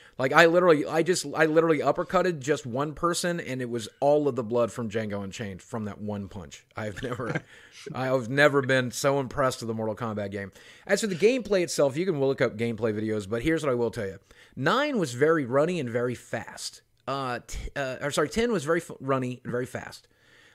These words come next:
Speaker 1: Uh, the run mechanic has been taken out, and a lot of
Speaker 2: Oh.
Speaker 1: pros have said it's fairly sluggish. Um, you know, you're walking back slowly, you're walking forward slowly. I like that. I've always re-, 'cause I've never been a pro, so I've never been able to do juggle,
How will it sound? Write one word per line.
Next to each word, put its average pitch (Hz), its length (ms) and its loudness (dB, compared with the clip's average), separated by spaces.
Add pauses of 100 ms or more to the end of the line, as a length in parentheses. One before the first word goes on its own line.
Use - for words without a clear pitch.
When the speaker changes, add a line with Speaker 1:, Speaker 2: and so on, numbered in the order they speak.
(100)
Speaker 1:
Uh, 131 160 0
the 123 80 -2
run 196 240 4
mechanic 143 340 -2
has 127 80 -8
been 107 140 -10
taken 107 200 -6
out, 113 220 -8 (240)
and 135 300 -6
a 113 80 -4
lot 131 340 0
of - 80 6
Speaker 2:
Oh. 156 100 2
Speaker 1:
pros 160 280 4
have 147 100 -6
said 139 240 0
it's - 260 -6
fairly 123 320 -4
sluggish. 156 560 -4 (640)
Um, 123 480 -2
you 190 140 0
know, 180 60 0
you're 139 160 0
walking 160 260 2
back 165 160 0
slowly, 180 280 -4
you're 185 100 2
walking 175 260 0
forward 175 320 -2
slowly. 147 480 2 (320)
I 143 300 2
like 120 520 -2
that. 180 400 2
I've 147 260 4
always 143 600 0
re-, 131 180 -10 (340)
'cause 143 160 0
I've 233 140 8
never 247 160 4
been 180 160 4
a 147 60 2
pro, 113 380 0
so 139 160 0
I've 143 100 2
never 160 160 4
been 147 120 2
able 135 120 2
to 123 80 -2
do 139 120 2
juggle, 123 560 0